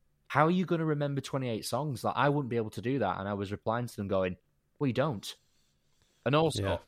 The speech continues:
Speaker 2: I'm not.
Speaker 1: Exactly. And also, like, um, that's where something called off book shows up. So there's a term called off book, which basically means no charts.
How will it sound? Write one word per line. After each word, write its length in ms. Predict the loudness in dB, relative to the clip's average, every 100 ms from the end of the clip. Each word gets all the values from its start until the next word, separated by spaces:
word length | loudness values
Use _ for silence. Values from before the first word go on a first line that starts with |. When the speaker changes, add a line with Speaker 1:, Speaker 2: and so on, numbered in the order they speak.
| _ -8
Speaker 2:
I'm 160 | -4
not. 240 | 0 0 0
Speaker 1:
Exactly. 420 | 2 2 2 -6
And 120 | -2
also, 400 | 0 0 0 0
like, 300 | 0 -2 -4 -4
um, 300 | -4 -4 -2
that's 240 | 2 2 2
where 100 | -2
something 320 | -4 -6 -4
called 240 | -2 -2 -2 -4
off 260 | -4 -4 -2
book 380 | -2 0 -8 -14 -16 -18 -4
shows 280 | 0 0
up. 220 | 0 -2 -6
So 80 |
there's 160 | -6 -6
a 20 |
term 240 | -2 -2 0
called 160 | -2 0
off 260 | -2 -2
book, 380 | -2 -2 -6 -16 -20 _ _ -6
which 180 | -6 2
basically 360 | 2 2 -2
means 260 | -2 -4 -4
no 140 | -4
charts. 460 | -4 -6 -8 -10